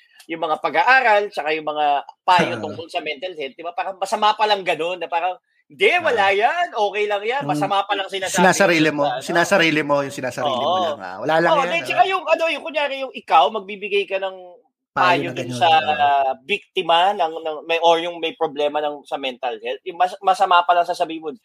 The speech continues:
Speaker 1: "Wala yan, gudi-, an-, arte mo
Speaker 2: Wala,
Speaker 1: lang yun
Speaker 2: guni-guni
Speaker 1: eh,"
Speaker 2: lang
Speaker 1: di
Speaker 2: yan,
Speaker 1: ba?
Speaker 2: oo, oo.
Speaker 1: Oo,
Speaker 2: Mali
Speaker 1: di ba?
Speaker 2: pala yun,
Speaker 1: Parang,
Speaker 2: oo.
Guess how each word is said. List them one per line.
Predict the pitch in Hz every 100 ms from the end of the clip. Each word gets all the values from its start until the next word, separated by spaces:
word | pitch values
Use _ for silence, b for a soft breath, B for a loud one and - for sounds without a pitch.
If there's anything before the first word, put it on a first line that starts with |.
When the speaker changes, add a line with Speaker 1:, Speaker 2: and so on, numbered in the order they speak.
| b b
Speaker 1:
"Wala | 120 131 135
yan, | 123 185
gudi-, | 226 185 151
an-, | 139 127 _ _ - _
arte | - 135 - 175
mo | 160
Speaker 2:
Wala, | 156
Speaker 1:
lang | 156
yun | 175
Speaker 2:
guni-guni | 170 160
Speaker 1:
eh," | 151
Speaker 2:
lang | 147
Speaker 1:
di | 147
Speaker 2:
yan, |
Speaker 1:
ba? | 147
Speaker 2:
oo, | 226 -
oo. | 117 110 156 160
Speaker 1:
Oo, | 143 156 226
Speaker 2:
Mali |
Speaker 1:
di | 165
ba? | 160
Speaker 2:
pala | 156
yun, | 143
Speaker 1:
Parang, | 143 202 202
Speaker 2:
oo. | 117 107